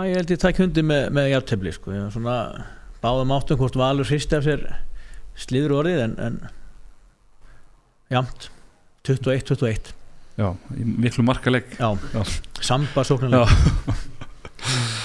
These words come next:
Speaker 2: Það er svo Ólís-, Ólísdeild, uh, kvenna. Hvað er þetta ekki næst síðast umferðin?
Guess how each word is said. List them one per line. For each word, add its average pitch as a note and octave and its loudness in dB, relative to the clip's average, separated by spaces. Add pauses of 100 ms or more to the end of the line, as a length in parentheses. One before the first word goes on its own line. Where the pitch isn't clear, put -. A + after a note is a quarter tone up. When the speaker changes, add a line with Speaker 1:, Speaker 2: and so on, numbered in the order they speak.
(360)
Speaker 2:
Það - 0
er B2+ 6
svo B2 6
Ólís-, C#3 4 (160)
Ólísdeild, B2+ 2
uh, A#2+ 4
kvenna. D#3 4 (340)
Hvað - 2
er A2 4
þetta G#2 -4
ekki A2 2
næst D#3+ 0
síðast C3 2
umferðin? G2+ 0